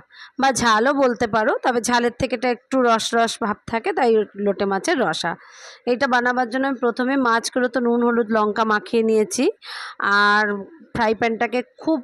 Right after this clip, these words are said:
মানে, কড়া করে হিট করেছি হাই ফ্লেমে দিয়ে, তার মধ্যে তেল দিয়ে মাছগুলো আমি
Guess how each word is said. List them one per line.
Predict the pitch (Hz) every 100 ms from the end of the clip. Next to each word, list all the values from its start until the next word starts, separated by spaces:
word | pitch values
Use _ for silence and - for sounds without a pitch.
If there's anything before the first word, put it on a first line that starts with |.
| 240
মানে, | 233 226 220 -
কড়া | 240 247
করে | 277 262
হিট | 247 220 220
করেছি | - 214 202 - 294 554
হাই | 220 202
ফ্লেমে | 202 208 190 294 - _ - -
দিয়ে, | 214 285
তার | - 220
মধ্যে | 196 202 226
তেল | - 202 202
দিয়ে | 196 254 523 _ - - - -
মাছগুলো | 196 202 - 220
আমি | 233 233